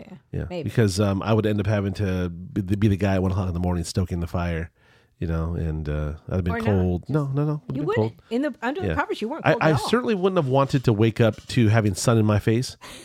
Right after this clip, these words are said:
Speaker 1: and I also would not
Speaker 2: <laughs>
Speaker 1: want to be in a twenty-seven, uh, degree room
Speaker 2: Uh,
Speaker 1: in the morning.
Speaker 2: yeah.
Speaker 1: And so, and then of course, you know, I need to have a little kitchen. You know, I don't, I don't need, I don't want the abi-, the inability to be able to just have to walk to the main thing to get some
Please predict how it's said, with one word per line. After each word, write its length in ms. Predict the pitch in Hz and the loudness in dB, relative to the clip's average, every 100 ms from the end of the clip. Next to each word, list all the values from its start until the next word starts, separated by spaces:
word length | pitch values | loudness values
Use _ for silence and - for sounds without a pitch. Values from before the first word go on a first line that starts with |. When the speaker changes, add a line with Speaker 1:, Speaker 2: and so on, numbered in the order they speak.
| - | -2
Speaker 1:
and 220 | 110 110 | 4 6
I 40 | 104 | 6
also 400 | 107 120 - 131 | 4 4 4 4
would 200 | 113 120 | 4 4
not 280 | 120 117 110 | 4 2 2
Speaker 2:
<laughs> 60 | |
Speaker 1:
want 180 | 104 110 | 2 2
to 100 | - | 0
be 280 | 104 113 110 | 0 4 4
in 60 | 101 | 2
a 40 | |
twenty-seven, 640 | - 123 113 127 110 104 - | 2 2 4 4 2 0 0
uh, 120 | 104 98 | 0 0
degree 320 | 95 107 107 | 0 2 2
room 720 | 98 107 107 110 110 240 113 | 4 4 6 4 0 -4 -6
Speaker 2:
Uh, 40 | - | 0
Speaker 1:
in 80 | 107 | 2
the 40 | |
morning. 400 | 101 104 110 117 - | 4 4 2 0 -6
Speaker 2:
yeah. 200 | 92 95 110 - _ - | -14 -14 -16 -20 _ -2
Speaker 1:
And 500 | 101 95 95 95 90 | 0 2 2 0 0
so, 280 | - 98 | 2 2
and 180 | 98 117 | 4 4
then 40 | 170 | 4
of 100 | - | 2
course, 220 | 175 - | -2 2
you 60 | |
know, 80 | 180 | 2
I 80 | 131 | 4
need 220 | 135 185 | 4 4
to 60 | 170 | 2
have 120 | 160 | 2
a 40 | 156 | 2
little 120 | 156 | 0
kitchen. 340 | - 156 - - _ _ _ _ _ _ _ | 0 -2 -2 -8 _ _ _ _ _ _ _
You 80 | 104 | 2
know, 240 | 107 113 | 4 4
I 100 | - | 4
don't, 140 | 147 - | 2 4
I 80 | 143 | 2
don't 180 | 170 - | 2 2
need, 220 | 135 143 | 2 4
I 40 | 139 | 4
don't 160 | 147 | 4
want 380 | 127 135 - 120 | 4 4 2 0
the 120 | 117 | 2
abi-, 200 | 104 123 - | 4 2 2
the 220 | 110 110 | 2 4
inability 420 | 117 117 113 107 | 4 4 4 4
to 80 | 101 | 2
be 60 | |
able 160 | 104 98 | 2 0
to 100 | 92 | -2
just 200 | 98 - | -6 -4
have 120 | 110 | -2
to 80 | - | -2
walk 300 | 87 104 104 | 2 2 2
to 80 | - | -2
the 140 | 101 | -2
main 420 | 92 104 101 101 92 _ _ | 0 2 2 0 -2 _ _
thing 280 | - 113 92 | 0 2 2
to 200 | 85 92 - - | -2 -6 -10 -8
get 180 | - 104 | -6 -4
some 300 | - 90 | -2 -2